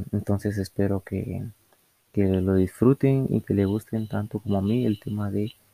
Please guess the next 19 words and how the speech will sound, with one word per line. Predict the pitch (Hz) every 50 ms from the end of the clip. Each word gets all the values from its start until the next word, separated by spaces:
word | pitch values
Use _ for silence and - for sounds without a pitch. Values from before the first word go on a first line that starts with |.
| _ _ _ _ -
el | 104
marketing | 104 101 101 - - - - - 107
digital | 101 104 - - - - 120 131 143 - _ -
y | 120 107
las | 107 104
redes | 107 107 107 113 -
sociales. | - - - - 110 - _ _ _ _ _ _ _ _ _ _ _ _ _ -
Así | - - 104 98
que | _ - 98 95 92 92 92
los | - 101 98 98
espero | 92 - - - - 123 127 135 139 135 143 - _ - _ _ _ _ _ _ _ _ _ -
en | - 98 95 95 92
el | 90
podcast | - - - 113 123 123 - - - 120 120 - _
para | - 95 101 98 92
que | 101 98
miren | 98 95 92 - 95 95
los | 95 104 - -
episodios | - - - 107 - 127 135 139 139 139 139 -